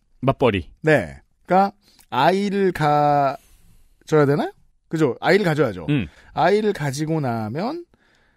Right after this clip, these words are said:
Speaker 2: 일 에서 삼 퍼센트대 금리로 대출을 받아서 오억 원짜리 집을 살 수 있다. 그러면 그다음부터는 경제관념이 진짜 정신 똑바로 차려야 되는 게,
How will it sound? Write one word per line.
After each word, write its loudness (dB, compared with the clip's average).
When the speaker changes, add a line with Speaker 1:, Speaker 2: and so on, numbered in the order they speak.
Speaker 2:
일 -4
에서 0
삼 -4
퍼센트대 -4
금리로 -2
대출을 -4
받아서 -4
오억 0
원짜리 0
집을 -8
살 -4
수 -14
있다. -12
그러면 0
그다음부터는 -2
경제관념이 -2
진짜 -8
정신 -4
똑바로 -2
차려야 0
되는 -2
게, -10